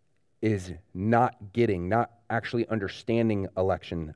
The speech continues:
Election's not the problem. It's not understanding election, and that's the problem these Gentiles have. That's what leads to their arrogance and pride. They don't get it.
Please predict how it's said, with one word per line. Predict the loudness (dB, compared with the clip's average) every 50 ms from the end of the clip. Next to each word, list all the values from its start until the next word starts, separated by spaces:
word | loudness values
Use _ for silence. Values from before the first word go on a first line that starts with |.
| -2
Election's | 2 4 6 4 4 4 0 -4 -2 0 0
not | -2 -2
the | -2 -4
problem. | -2 0 2 2 2 2 -2 -4 -8
It's | -10 -6 -2
not | 0 0 0
understanding | -2 -4 -6 -6 -6 -4 -4 -2 -2 -2 -2 -2
election, | -2 -2 -2 -4 -4 -6 -8 -8 -6 -4
and | -2 0
that's | 0 0 0 -4
the | -6
problem | -2 0 0 0 0
these | -2 -6 -6
Gentiles | -6 -6 -6 -4 -4 -4 -2 -2 -4 -4 -4
have. | -6 -6 -8 -8 -14 _ _ _ _ _ _ _ _ _ _ _ _ _ _ _ _ _ _ _ _ _ _ _ _ _ _ _
That's | 6 6 6 6 4 2
what | 0 0 0 0
leads | 0 0 0 0 0 0 -2 -6 -12
to | -6 -2 0 2 6
their | 6 6 6 6 4
arrogance | 2 4 4 2 0 -2 -4 -2
and | -4 -4 -4
pride. | -2 0 0 2 2 2
They | 2 2
don't | 2 2 0 -2 -10 _
get | 2 2 2 2
it. | 2 -4